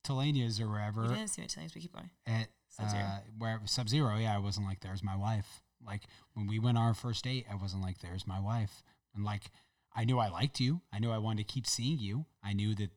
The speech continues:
Speaker 1: I was attracted
Speaker 2: There
Speaker 1: to
Speaker 2: is
Speaker 1: you,
Speaker 2: nothing
Speaker 1: but, like,
Speaker 2: there besides attraction.
Speaker 1: Right.
Speaker 2: Like, literally, he
Speaker 1: And he
Speaker 2: got out of the
Speaker 1: literally,
Speaker 2: limo,
Speaker 1: it, it's
Speaker 2: and
Speaker 1: not
Speaker 2: he
Speaker 1: like
Speaker 2: said
Speaker 1: they even
Speaker 2: hi.
Speaker 1: had a date.
Speaker 2: No,
Speaker 1: It's like,
Speaker 2: he
Speaker 1: I've heard
Speaker 2: literally
Speaker 1: stories
Speaker 2: said
Speaker 1: of
Speaker 2: hi.
Speaker 1: couples, they had a first date, and it's like, "I'm gonna get married to you," or,
Speaker 2: We
Speaker 1: "I'm
Speaker 2: had
Speaker 1: gonna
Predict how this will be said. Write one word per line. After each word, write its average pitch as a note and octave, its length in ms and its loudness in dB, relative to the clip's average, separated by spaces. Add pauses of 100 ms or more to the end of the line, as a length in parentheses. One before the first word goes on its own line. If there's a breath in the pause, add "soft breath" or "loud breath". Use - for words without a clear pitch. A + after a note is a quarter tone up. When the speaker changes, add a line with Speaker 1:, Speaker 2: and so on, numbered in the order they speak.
(140)
Speaker 1:
I A2+ 120 -2
was F#2+ 160 -4
attracted - 520 -2
Speaker 2:
There F#4+ 120 8
Speaker 1:
to F#4+ 60 10
Speaker 2:
is D#4+ 120 6
Speaker 1:
you, C4+ 100 4
Speaker 2:
nothing E4 440 4
Speaker 1:
but, - 100 6
like, B2 220 8
Speaker 2:
there C4+ 340 6
besides C#4+ 580 4
attraction. E3+ 640 6
Speaker 1:
Right. C3+ 100 10
Speaker 2:
Like, A#3+ 140 10
literally, D4+ 280 6
he - 160 4
Speaker 1:
And F#3+ 80 12
he F#3+ 40 12
Speaker 2:
got A#3+ 280 12
out E4 160 12
of E4+ 60 8
the D#4 80 6
Speaker 1:
literally, C4+ 200 4
Speaker 2:
limo, E3+ 200 6
Speaker 1:
it, - 140 -4
it's G3+ 140 2
Speaker 2:
and D4 60 8
Speaker 1:
not E4 60 12
Speaker 2:
he F4+ 40 12
Speaker 1:
like F#4+ 120 12
Speaker 2:
said F4+ 40 12
Speaker 1:
they C#4+ 60 12
even B3+ 120 12 (100)
Speaker 2:
hi. - 40 12
Speaker 1:
had A3+ 200 12
a F#3+ 80 10
date. D3+ 600 6
Speaker 2:
No, B3 120 8
Speaker 1:
It's G#4 80 12
like, A3 180 6
Speaker 2:
he - 80 -6
Speaker 1:
I've G#3 160 12
heard F3+ 80 6
Speaker 2:
literally A#3 240 10
Speaker 1:
stories G3+ 280 12
Speaker 2:
said G#3+ 120 12
Speaker 1:
of G#3+ 40 2
Speaker 2:
hi. F#3 120 12
Speaker 1:
couples, G3 260 8
they E3 140 8
had D#3 100 10
a C#3 60 6
first E3 320 2
date, D#3 240 2
and D#3 100 0
it's C#3 160 2
like, B2+ 160 -2
"I'm D#3+ 200 8
gonna D3 120 2
get C3 160 0
married B2+ 320 0
to A#2 60 0
you," A#2+ 100 4
or, A#2 40 6
Speaker 2:
We A#2 40 12
Speaker 1:
"I'm B2+ 80 12
Speaker 2:
had E3 80 12
Speaker 1:
gonna E3+ 80 10